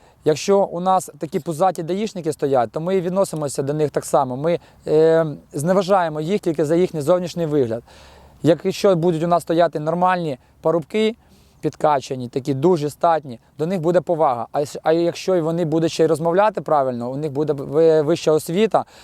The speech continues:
вони будуть чемні, вони будуть порядні, вони бу-, мають знати всі закони. Ну, це буде взагалі просто ідеальна служба поліції, до якої буде повна довіра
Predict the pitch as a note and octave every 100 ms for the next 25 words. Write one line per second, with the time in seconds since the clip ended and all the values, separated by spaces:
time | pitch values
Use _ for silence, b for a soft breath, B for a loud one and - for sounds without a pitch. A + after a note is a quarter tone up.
0 | B C3 E3 E3 D#3+ F3 F3 b b -
1 | E3 F3+ D3 B2+ G#2+ b C#3 E3 D#3+ E3+
2 | - F3 F3 C#3+ B2+ B2 D#3 D#3 D#3+ D3+
3 | D#3 F3+ D#3 D#3 F3+ E3 - D#3 E3 D#3+
4 | C#3 A#2+ - b - C#3+ F#3+ F3 F3+ C#3+
5 | F3+ F3 E3+ C3+ C#3+ C#3 C3+ C3 E3 C#3+
6 | D#3 C3+ B2+ - D3+ C#3 B2 C#3 B2+ G#2+
7 | B2+ B2 B2+ C#3+ D3+ E3+ E3 D3 D3 D#3+
8 | D#3 C#3 C3 C#3+ C#3+